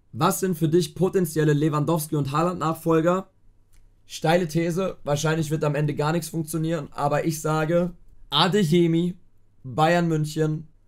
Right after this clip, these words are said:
Timo Werner, Borussia Dortmund. Mein Call.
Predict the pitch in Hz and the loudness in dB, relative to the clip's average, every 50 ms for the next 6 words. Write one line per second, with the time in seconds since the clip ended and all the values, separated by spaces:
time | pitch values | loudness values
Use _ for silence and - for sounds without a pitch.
0 | _ - - 196 202 190 196 196 151 165 165 165 165 165 160 143 143 143 143 147 | _ -4 -2 0 2 2 2 2 2 2 2 2 2 2 0 0 0 -2 -2 -2
1 | 147 - 143 127 127 127 117 104 107 107 - - - - - - - - _ _ | -2 -2 -4 -2 -2 -4 -4 -6 -8 -14 -16 -20 -20 -20 -20 -20 -20 -20 _ _
2 | - - - 127 139 147 143 147 - 120 110 104 | -18 -10 -6 -4 -2 -2 -2 -4 -6 -6 -6 -8